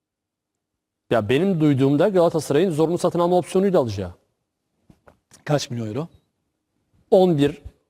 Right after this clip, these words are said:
Speaker 1: on iki civarı konuşulan rakam şu anda.
Speaker 2: On iki milyon euro oyuncuya verecekler diyorsun.
Speaker 1: Zorunlu satın alma opsiyonuyla vereceğini duydum ben de.
Speaker 2: Yani peki Getson buraya geldi Galatasaray'a.
Speaker 1: Hı hı.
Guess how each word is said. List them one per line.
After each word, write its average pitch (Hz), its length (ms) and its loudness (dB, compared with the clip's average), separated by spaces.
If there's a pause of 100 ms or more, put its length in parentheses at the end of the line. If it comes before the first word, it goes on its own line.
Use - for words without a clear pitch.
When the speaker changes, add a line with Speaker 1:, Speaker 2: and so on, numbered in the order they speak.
(100)
Speaker 1:
on 170 160 2
iki 139 240 -4
civarı 131 280 2
konuşulan 156 440 -2
rakam 135 300 -2 (220)
şu - 140 -14
anda. 92 280 -8 (1300)
Speaker 2:
On 160 120 4
iki 160 200 0
milyon 147 340 2
euro 175 220 4
oyuncuya 165 340 0
verecekler 151 480 0
diyorsun. 107 300 -10 (120)
Speaker 1:
Zorunlu 135 300 0
satın 151 220 -2
alma 147 180 2
opsiyonuyla 143 420 -2
vereceğini 151 400 2 (400)
duydum 104 260 0
ben 92 180 -8
de. 90 140 -18 (1160)
Speaker 2:
Yani 120 400 -2 (680)
peki 123 440 -2
Getson 139 540 -2
buraya 143 240 2
geldi 139 380 -2
Galatasaray'a. 123 560 -2
Speaker 1:
Hı 180 200 -14
hı. 123 140 -10